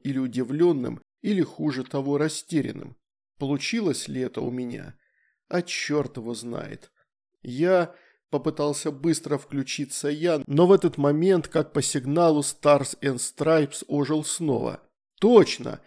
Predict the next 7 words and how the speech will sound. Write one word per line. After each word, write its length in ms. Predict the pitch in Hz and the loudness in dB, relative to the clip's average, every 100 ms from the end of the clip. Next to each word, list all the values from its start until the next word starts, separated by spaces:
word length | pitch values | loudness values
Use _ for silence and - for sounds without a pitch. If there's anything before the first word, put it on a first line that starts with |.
| _ - | _ -2
быстро 460 | 147 170 - 147 | 4 4 4 -2
закивал 500 | 131 147 151 135 135 - | -2 -4 -2 0 0 4
он, 220 | 185 143 | 4 4
выхватывая 600 | 135 - 147 139 139 143 | -4 0 0 0 -2 -2
из 260 | 151 139 - | -2 -6 -6
кармана 460 | 143 147 139 131 | -6 -2 -4 -4
телефон. 560 | - 143 143 127 - | -6 -6 -4 -6 -8